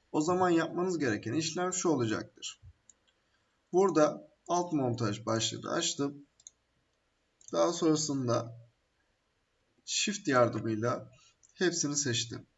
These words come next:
Sağ klik, Override Position <coughs> dememle birlikte constraint'in içerisine bakın şöyle override simgeleriyle birlikte ilişkilerde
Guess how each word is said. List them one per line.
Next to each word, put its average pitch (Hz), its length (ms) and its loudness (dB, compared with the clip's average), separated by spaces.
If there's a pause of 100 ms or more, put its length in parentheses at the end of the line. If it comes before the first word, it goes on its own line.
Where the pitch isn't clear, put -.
(1300)
Sağ 190 400 2
klik, 156 460 0 (1200)
Override 170 640 6
Position 143 520 2 (440)
<coughs> - 420 -4
dememle 151 520 2
birlikte 147 580 0 (1400)
constraint'in 180 680 0
içerisine 139 500 0
bakın 143 260 0
şöyle 123 680 0 (380)
override 143 540 6
simgeleriyle 131 800 2
birlikte 147 580 -2
ilişkilerde 123 920 0